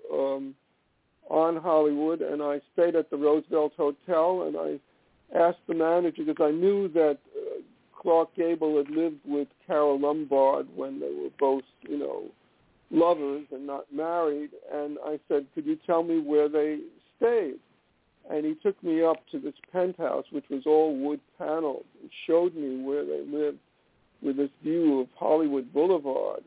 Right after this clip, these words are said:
And I, I just fell in love with these characters.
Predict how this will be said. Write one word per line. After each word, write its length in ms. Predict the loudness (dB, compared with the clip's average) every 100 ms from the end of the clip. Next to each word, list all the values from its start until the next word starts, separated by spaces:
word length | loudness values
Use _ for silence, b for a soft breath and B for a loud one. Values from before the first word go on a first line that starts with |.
| -12
And 280 | -10 -10 -12 -16 -14
I, 160 | -10 -8 -4
I 160 | -4 -4
just 260 | -6 -8 _ _ _ _ _ _ _ 2
fell 220 | 4 4
in 180 | 0 2
love 200 | 0 0
with 200 | -4 -4
these 140 | -12 -16 _
characters. 600 | -6 -4 -6 -8 -14